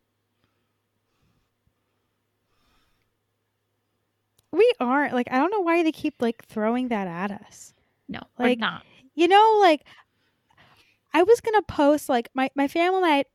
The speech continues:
Speaker 1: if I, my family and I took these nice professional pictures at the beach the other day, and I was gonna post one of 'em on, on Twitter. And do you know why I did it?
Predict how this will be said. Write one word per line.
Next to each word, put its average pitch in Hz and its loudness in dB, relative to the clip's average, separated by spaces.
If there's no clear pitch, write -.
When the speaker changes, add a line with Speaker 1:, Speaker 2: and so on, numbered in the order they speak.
Speaker 1:
if - -10
I, 285 -2
my 294 -4
family 427 -2
and 254 -4
I 220 -4
took - -12
these 220 -10
nice 247 -4
professional 233 -4
pictures 202 -10
at 208 -12
the 208 -14
beach 202 -12
the 196 -6
other 180 -6
day, - -12
and 247 -6
I 294 2
was 339 0
gonna 330 -2
post 285 -2
one 240 -2
of 214 -6
'em 196 -6
on, 196 -12
on 214 -8
Twitter. 190 -8
And 226 -2
do 269 2
you 302 4
know 349 8
why 339 6
I 277 4
did 254 2
it? 381 2